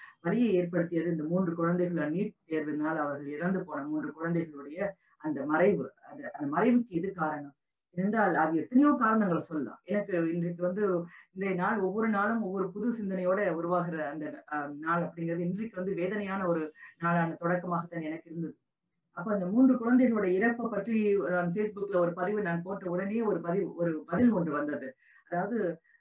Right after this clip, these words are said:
ஆஹ், ஆஹ், "தற்கொலை செய்து கொண்டு கொள்கின்ற கோழைகள் நமக்கு தேவையில்லை" அப்படின்னு ஒரு தமிழர் ஒருத்தர் எழுதுறார். எனக்கு அந்த மாதிரியான மனப்பாங்கு எப்படி ஒரு மனிதர்களுக்கு வருகின்றது அப்படிங்கிறது தான். எந்த சமுதாயத்துல நம்ம வாழ்றோம், எந்த மாதிரியான சிந்தனை நம்ம சுற்றி இருக்கு, எந்த வகையான சுயநலம் நம்மை சுற்றி இருக்கு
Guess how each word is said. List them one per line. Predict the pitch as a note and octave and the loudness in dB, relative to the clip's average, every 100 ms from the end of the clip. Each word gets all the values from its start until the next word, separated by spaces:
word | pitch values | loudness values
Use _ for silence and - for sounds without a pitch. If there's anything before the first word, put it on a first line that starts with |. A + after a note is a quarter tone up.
| _ | _
ஆஹ், | E3 D#3 D3+ C3+ _ | -6 -4 -6 -8 _
ஆஹ், | D3+ C#3+ | -10 -10
"தற்கொலை | E3 E3+ - C#4 C4+ | -10 -10 -6 0 2
செய்து | A#3 G3+ G3 | 2 -2 -2
கொண்டு | F#3+ F3 E3+ | -4 -6 -6
கொள்கின்ற | F3 F3+ F3 E3+ E3 | -4 -2 -2 -6 -6
கோழைகள் | F#3 A#3 A#3 G#3+ | -2 0 2 0
நமக்கு | F#3 F3 E3+ | 0 0 -2
தேவையில்லை" | E3+ F3+ F#3+ E3+ D#3+ | 0 0 0 -2 -4
அப்படின்னு | D#3 - A3 | -6 -2 0
ஒரு | A#3 E3+ | 2 0
தமிழர் | F#3 G#3+ G#3+ | -2 0 0
ஒருத்தர் | D#3 - - D3 | -2 -6 -10 -8
எழுதுறார். | E3 F3 - - _ _ _ G3+ - _ | -8 -8 -10 -12 _ _ _ -20 -20 _
எனக்கு | G3+ A3+ A3 | -4 -2 -2
அந்த | G3+ A#3 | 2 4
மாதிரியான | A3+ A#3 C4 C4 G#3+ | 4 4 4 4 4
மனப்பாங்கு | F3 A#3+ B3+ C4 A3 F3+ | 2 2 2 2 2 2
எப்படி | F3 F3 A3+ | 0 2 0
ஒரு | F#3+ | 2
மனிதர்களுக்கு | F3 G3 G3 F3+ E3+ D#3 | 0 0 0 -2 -4 -4
வருகின்றது | F3+ F#3+ E3 C#3 | -2 -2 -4 -8
அப்படிங்கிறது | C#3+ - E3+ E3 D3+ | -10 -8 -6 -6 -6
தான். | E3 | -4
எந்த | E3 A#3 | -2 -2
சமுதாயத்துல | B3 F#3 A3 B3+ A#3+ A3 | -2 -2 -2 0 0 -2
நம்ம | E3+ D#3 | -4 -4
வாழ்றோம், | C#3 C#3 C3 - - _ _ _ | -4 -6 -6 -12 -20 _ _ _
எந்த | - G#3+ | -10 -2
மாதிரியான | B3 A3+ G3+ F3 | 0 0 -2 -2
சிந்தனை | A3+ C4+ C4+ | 0 2 4
நம்ம | G#3+ F3+ | 2 -2
சுற்றி | E3+ F3 F3 | -6 -10 -8
இருக்கு, | E3+ - D#3 | -10 -10 -14
எந்த | E3 A3 C4+ C#4+ | -10 -6 -2 0
வகையான | A3 A3 G3+ F3 | -2 -2 -4 -6
சுயநலம் | G#3 C4+ C#4 A3+ | -6 -4 -2 -2
நம்மை | F3 E3 D3+ | -2 -4 -6
சுற்றி | D3 - - | -12 -14 -12
இருக்கு | - - | -12 -14